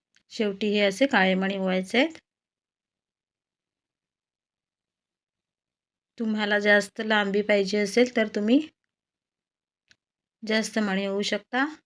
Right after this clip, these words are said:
हे बघा, अशा प्रकारे इथे हे मणी ओवून घेतलेत. आता इथे हा स्क्रू लॉक घेतला आहे. याच्या एका बाजूमध्ये आपल्याला सुई ओवून घ्यायची आहे अशा प्रकारे.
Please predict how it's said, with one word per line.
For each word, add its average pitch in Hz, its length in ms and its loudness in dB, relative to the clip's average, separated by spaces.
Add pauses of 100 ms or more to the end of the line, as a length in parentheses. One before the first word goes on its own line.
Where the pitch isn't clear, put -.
(880)
हे 190 80 -10
बघा, 180 220 -4
अशा 202 220 -2
प्रकारे 196 400 -2
इथे 190 180 -4
हे 202 160 -2
मणी 202 320 0
ओवून 170 260 0
घेतलेत. 165 480 -10 (2750)
आता 214 200 0
इथे 220 300 6
हा 254 180 8 (320)
स्क्रू 226 320 0
लॉक 220 240 2
घेतला 208 320 0
आहे. 220 280 6 (1900)
याच्या 202 320 0
एका 220 260 4
बाजूमध्ये 208 520 2
आपल्याला 190 460 2
सुई 196 360 0
ओवून 196 260 0
घ्यायची 202 360 0
आहे 254 80 6
अशा 202 220 0
प्रकारे. 196 420 0